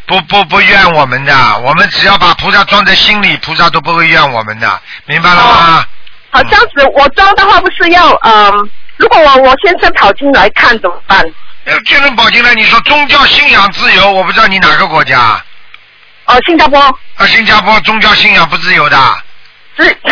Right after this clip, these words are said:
Speaker 2: <laughs> 自由。
Speaker 1: 好啦。
Speaker 2: 我是怕他造口业而已。
Speaker 1: 他造口业的话，你，你告诉他，如果你乱讲我的话，我也乱讲你，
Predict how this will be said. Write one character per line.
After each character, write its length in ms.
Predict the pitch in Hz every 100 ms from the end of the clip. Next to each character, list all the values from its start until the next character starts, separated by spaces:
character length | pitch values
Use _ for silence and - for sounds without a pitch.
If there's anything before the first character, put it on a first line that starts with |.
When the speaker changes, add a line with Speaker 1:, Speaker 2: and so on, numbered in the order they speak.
| -
Speaker 2:
<laughs> 240 | 254 -
自 140 | 311 294
由。 100 | 254
Speaker 1:
好 440 | 214 208 - - 208
啦。 320 | 185 180 147
Speaker 2:
我 60 | 285
是 220 | - 453 427
怕 220 | - 415
他 180 | 339 370
造 180 | 349 320
口 260 | - 202 196
业 300 | 254 220 170
而 80 |
已。 260 | 190 180 151 -
Speaker 1:
他 140 | - 240
造 160 | 269 254
口 160 | - 185
业 160 | 196 214
的 100 | 214
话， 160 | 214 208
你， 180 | 185 165
你 160 | 185 202
告 140 | 240 233
诉 100 | 196
他， 200 | 202 208
如 200 | 202 226
果 140 | 220
你 180 | 208 185 190 -
乱 200 | 233 214
讲 200 | 185 175
我 140 | 180
的 100 | 160 185
话， 200 | 180 175
我 100 | 185
也 120 | 180
乱 220 | 185 185
讲 200 | 147 139
你， 220 | 147 117